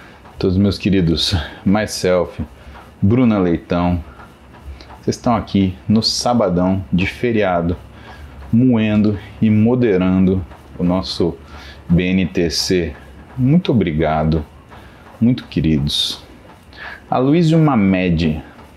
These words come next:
você sabe se o consumo de whey pode deixar o intestino preso? Não. Acontece que minha mãe, ela consome muito pouco. Sempre que para de consumir, fica normal. Aloysio, tem que ver outras modificações relacionadas, né,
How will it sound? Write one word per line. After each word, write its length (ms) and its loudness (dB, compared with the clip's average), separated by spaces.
você 160 -4
sabe 220 0
se 60 -4
o 20 -8
consumo 320 2
de 100 4
whey 200 4
pode 220 0
deixar 260 2
o 20 4
intestino 340 0
preso? 580 0
Não. 720 4
Acontece 400 0
que 80 0
minha 140 4
mãe, 320 4
ela 140 4
consome 340 2
muito 260 4
pouco. 560 0
Sempre 320 -2
que 80 -4
para 320 0
de 80 -2
consumir, 380 2
fica 200 -4
normal. 720 2
Aloysio, 460 2
tem 100 0
que 120 0
ver 140 4
outras 360 2
modificações 680 0
relacionadas, 1080 0
né, 240 2